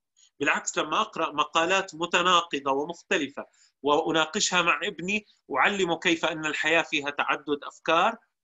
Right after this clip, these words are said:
وهذا يصنع وعي. لماذا؟ لأن اتفقنا على أن البيئة المغلقة تصنع وعيًا محدودًا ومغلقًا. البيئة المتنوعة تصنع وعيًا أكبر.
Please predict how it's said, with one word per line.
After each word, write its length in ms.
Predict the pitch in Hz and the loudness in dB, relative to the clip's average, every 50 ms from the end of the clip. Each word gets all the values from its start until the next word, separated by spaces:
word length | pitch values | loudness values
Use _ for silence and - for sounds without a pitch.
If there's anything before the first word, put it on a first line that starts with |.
| _ _ _ _ - | _ _ _ _ -6
وهذا 600 | 127 135 139 135 143 180 208 208 196 - 175 160 | -2 0 0 2 2 4 4 4 2 2 0 0
يصنع 440 | 151 165 165 - - 165 151 139 165 | 0 0 -2 -2 0 0 0 2 2
وعي. 280 | 196 170 139 123 113 117 | 0 0 0 -2 -6 -8
لماذا؟ 320 | 123 135 135 131 143 143 - | -6 -4 -4 -4 -4 -4 -6
لأن 200 | 135 127 123 127 | -6 -8 -6 -8
اتفقنا 640 | 123 - - 135 - 202 202 202 - 139 127 127 131 _ _ _ _ _ - | -10 -10 -8 -2 0 -2 -2 -2 -2 -4 -4 -4 -4 _ _ _ _ _ -2
على 240 | - 127 135 143 156 | 0 0 0 0 -4
أن 160 | 156 156 151 | -4 -2 -2
البيئة 380 | 143 135 131 139 180 196 - 190 | -2 -2 0 0 2 2 2 2
المغلقة 800 | 170 165 165 170 165 170 165 160 - - - 170 170 170 - _ _ _ _ _ _ - | 0 0 -2 -2 0 0 2 0 0 0 0 0 0 0 -2 _ _ _ _ _ _ 0
تصنع 480 | 165 170 165 - - 147 147 135 120 120 | 0 0 0 -2 -4 -2 0 0 0 0
وعيًا 560 | 131 127 127 143 151 143 139 139 143 160 165 | -2 -2 0 2 2 2 0 0 -2 -2 -2
محدودًا 840 | 160 147 143 139 127 - - 104 117 120 127 127 127 147 156 156 | -4 -4 -6 -6 -6 -6 -8 -12 -10 -8 -8 -6 -6 -6 -4 -2
ومغلقًا. 640 | 165 170 175 180 160 147 143 135 123 - - 107 - _ _ _ _ _ _ _ _ _ _ _ - | -2 -2 -2 -2 -4 -2 -2 -2 -2 -2 -4 -8 -8 _ _ _ _ _ _ _ _ _ _ _ -4
البيئة 760 | 139 135 131 123 123 175 190 185 165 - - 117 98 92 - _ _ - 165 | -2 -2 -2 -2 -2 0 2 2 2 0 -2 -6 -8 -8 -10 _ _ -4 -2
المتنوعة 1080 | 156 156 151 147 151 160 160 - 165 156 165 175 175 175 175 165 151 156 165 175 175 _ _ _ _ _ _ _ - | 0 0 0 -2 -4 -4 -2 -2 0 2 2 2 2 2 2 4 4 4 2 0 -2 _ _ _ _ _ _ _ -2
تصنع 600 | 170 170 170 - - - 156 151 151 139 143 156 170 185 190 185 _ _ _ _ _ _ | 0 0 0 0 -4 -4 -2 0 0 2 2 0 0 -2 -4 -6 _ _ _ _ _ _
وعيًا 720 | - 123 131 160 156 131 135 143 151 156 160 165 170 165 - - - - | -6 0 2 2 4 2 2 0 0 0 0 -2 -4 -8 -14 -12 -8 -8
أكبر. 300 | 135 - - - 110 | -8 -8 -10 -14 -10